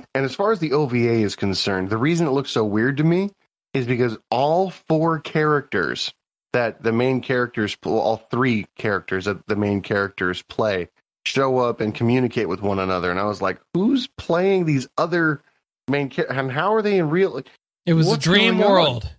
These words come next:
Speaker 2: It was a dream world.
Speaker 1: Exactly. A dream world where they got together, where they were boyfriend, girlfriend, where they were doing stuff. Dream world.
Speaker 2: Well, that was the second part.
Speaker 1: Just saying.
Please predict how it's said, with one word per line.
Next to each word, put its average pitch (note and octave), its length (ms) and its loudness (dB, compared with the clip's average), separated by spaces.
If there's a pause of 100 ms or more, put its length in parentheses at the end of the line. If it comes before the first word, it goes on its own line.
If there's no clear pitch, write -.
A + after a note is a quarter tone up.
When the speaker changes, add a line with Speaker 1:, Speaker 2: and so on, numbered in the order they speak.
(160)
Speaker 2:
It A3 100 2
was B3+ 220 2
a C4+ 60 0
dream C#4 640 2
world. D#3+ 580 2 (540)
Speaker 1:
Exactly. A2+ 540 -2
A F#2+ 60 0
dream C3 480 2
world G#2 300 2
where G2+ 320 0
they G#2 180 -2
got G#2 420 -2
together, A#2 580 -2
where G2+ 140 -2
they G2+ 200 0
were G2+ 220 0
boyfriend, G#2 500 -2
girlfriend, B2 480 -2
where F2+ 100 -2
they F#2+ 100 0
were G2+ 100 -2
doing C3 360 0
stuff. - 400 -6 (300)
Dream A#2+ 480 2
world. F#2 320 -2 (400)
Speaker 2:
Well, F3 180 4
that F3 220 2
was G3 180 -4
the D#3+ 80 -8
second D3 420 -2
part. F2 340 -10 (360)
Speaker 1:
Just G2 160 -6
saying. F#2+ 460 -2